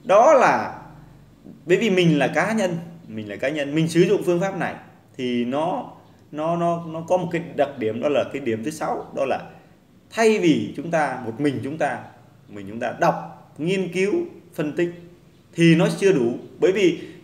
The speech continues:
chúng ta vẫn luôn có thể sai, chúng ta vẫn luôn có thể đọc thiếu, chúng ta vẫn luôn có thể phân tích chưa, chưa phù hợp và chưa đúng, chưa trúng. Thì chúng ta tận dụng cái điểm, yếu tố thứ bảy trong cái phương pháp đầu tư của, của, của O'Neill, đó là,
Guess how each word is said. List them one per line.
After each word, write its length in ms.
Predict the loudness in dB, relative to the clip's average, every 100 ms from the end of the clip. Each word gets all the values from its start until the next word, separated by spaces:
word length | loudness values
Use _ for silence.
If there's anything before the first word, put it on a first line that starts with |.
| -20 -20 -6
chúng 160 | 0
ta 180 | 2 2
vẫn 220 | 2 2
luôn 200 | 2 2 0
có 60 |
thể 140 | -2 -2
sai, 280 | -4 -4 -6 -12
chúng 140 | -4
ta 120 | 0 2
vẫn 220 | 0 4
luôn 220 | 4 4
có 60 | 2
thể 100 | 2
đọc 180 | 2 2
thiếu, 260 | 2 2 -2 -10
chúng 140 | -8 -2
ta 140 | 0
vẫn 240 | 0 -2 4
luôn 220 | 4 4
có 80 | 0
thể 100 | 0
phân 180 | -2
tích 160 | -2 -2
chưa, 180 | 0 0 -2 -4
chưa 100 | -6
phù 180 | -6 -6
hợp 120 | -10 -12
và 80 | -16
chưa 120 | -8 -6
đúng, 200 | -6 -8
chưa 80 | -8
trúng. 160 | -8 -10 -16 -20 -8 4
Thì 260 | 6 8
chúng 140 | 6 4
ta 160 | 4
tận 220 | 2 0 0
dụng 200 | -2 -2
cái 200 | -4 -4 -4
điểm, 340 | -2 -2 -8 -6
yếu 140 | -4
tố 160 | -2 -2
thứ 60 | 0
bảy 260 | 2 0 -4 -4
trong 220 | -4 -2
cái 320 | -2 -2 -4 -10 -20 -8
phương 120 | -4 0
pháp 100 | 0
đầu 120 | 0
tư 200 | -2 -4 -2
của, 360 | 0 0 0 -4
của, 180 | -4 -2
của 240 | -2 -2
O'Neill, 340 | -2 -4 -4
đó 120 | -2 0
là, 320 | 0 -2